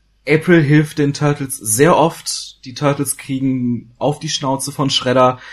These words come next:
Shredder ist im Grunde nicht zu besiegen. Ähm, Karai spielt eine größere Rolle zwar,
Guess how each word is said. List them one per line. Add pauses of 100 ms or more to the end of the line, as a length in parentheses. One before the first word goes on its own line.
(320)
Shredder
ist
im
Grunde
nicht
zu
besiegen. (800)
Ähm, (560)
Karai
spielt
eine
größere
Rolle
zwar,